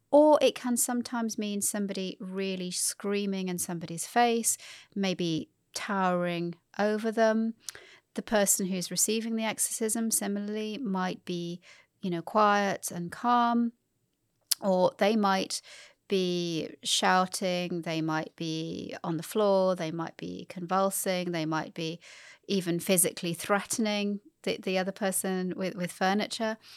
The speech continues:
It really depends what's, quote unquote, well, I won't say normal, but certainly usual within a particular context. Equally, it might mean using something like incense or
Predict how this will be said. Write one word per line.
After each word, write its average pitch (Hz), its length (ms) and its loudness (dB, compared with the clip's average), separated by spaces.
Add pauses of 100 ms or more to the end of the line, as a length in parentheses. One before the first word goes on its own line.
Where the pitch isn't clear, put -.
(500)
It 208 160 4
really 208 280 2
depends 180 440 -2
what's, - 540 -2 (160)
quote - 260 -2
unquote, 170 540 -4 (560)
well, 175 160 4
I 160 80 6
won't 180 220 4
say 175 100 0
normal, 175 320 4
but - 140 -2
certainly 175 280 2
usual 175 520 0
within 151 200 -2
a 147 60 -2
particular - 640 -6
context. - 720 -6 (800)
Equally, 247 840 2
it - 520 0
might 190 440 0
mean 180 580 0
using 175 540 -2
something 156 420 -4
like 160 340 -8
incense 226 960 0
or 156 560 -4